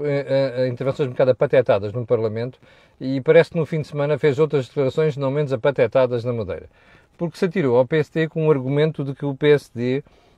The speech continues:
eh, com a história daquela proposta do vale social, do vale alimentar, estava a promover a ca-, a, a promover a caridadezinha. Bem, como isto é uma patetice, que é para não dizer o nome feio, muito pior, aqui, eh,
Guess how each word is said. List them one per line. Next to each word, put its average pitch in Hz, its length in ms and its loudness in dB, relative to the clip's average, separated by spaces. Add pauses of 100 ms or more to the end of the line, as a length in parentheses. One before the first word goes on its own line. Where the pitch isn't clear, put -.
(120)
eh, 127 420 4
com 139 160 -4
a 135 40 0
história 139 340 2
daquela 127 320 2
proposta 110 420 -8
do 107 80 -8
vale 131 220 2
social, 104 680 -6 (460)
do 113 120 -10
vale 127 220 6
alimentar, 113 580 -2 (240)
estava 147 340 2
a 127 40 2
promover 135 380 -2
a 131 60 -4
ca-, - 220 -2 (500)
a, 123 40 -2
a 117 40 0
promover 127 440 -4
a 135 60 0
caridadezinha. 117 1120 -2 (560)
Bem, 147 220 0
como 151 260 -2
isto - 160 -6
é 175 60 6
uma 156 200 4
patetice, - 840 0
que - 80 0
é 135 40 0
para 135 120 -4
não 131 140 -2
dizer 123 140 0
o 131 60 2
nome 120 220 -2
feio, 92 500 -4 (140)
muito 127 460 -4
pior, 107 300 -2 (100)
aqui, 127 580 -6 (760)
eh, 135 420 2